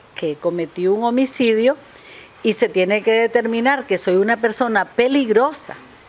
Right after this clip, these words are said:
porque no es que se me escapó la bala, sí, ¿verdad?, limpiando la pistola, sino que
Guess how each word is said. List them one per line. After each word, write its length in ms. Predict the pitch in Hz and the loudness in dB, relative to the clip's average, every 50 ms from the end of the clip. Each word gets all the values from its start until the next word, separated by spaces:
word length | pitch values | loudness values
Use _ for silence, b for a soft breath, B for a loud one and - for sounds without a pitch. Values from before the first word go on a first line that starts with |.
| - 214 214 214 - - - | -20 -20 -20 -20 -20 -4 -2
porque 300 | 208 214 208 214 202 185 | 0 0 0 0 0 0
no 100 | 185 190 | 0 0
es 80 | 180 | 0
que 140 | - - 277 | 0 0 0
se 160 | 269 - 285 | 0 0 0
me 100 | 269 277 | 2 0
escapó 400 | 277 262 - 226 202 - 196 202 | 0 0 -2 -4 -2 0 0 2
la 160 | 208 202 180 160 | 2 2 2 2
bala, 400 | 160 180 214 240 226 180 147 143 | 2 2 2 2 2 0 0 -2
sí, 240 | - - 226 247 | -2 -2 0 2
¿verdad?, 240 | 226 175 156 180 202 | 2 2 2 2 2
limpiando 500 | 214 202 175 170 - 170 180 185 190 196 | 0 -2 -4 -2 -2 -2 -2 0 0 0
la 120 | 190 180 165 | 0 0 -2
pistola, 500 | - 151 143 - - 202 233 233 208 170 | -4 -8 -16 -6 -2 0 0 2 0 0
sino 320 | - - 170 165 165 170 | -2 -4 -4 -4 -2 -2
que 220 | - 240 233 - | -2 -2 -4 -4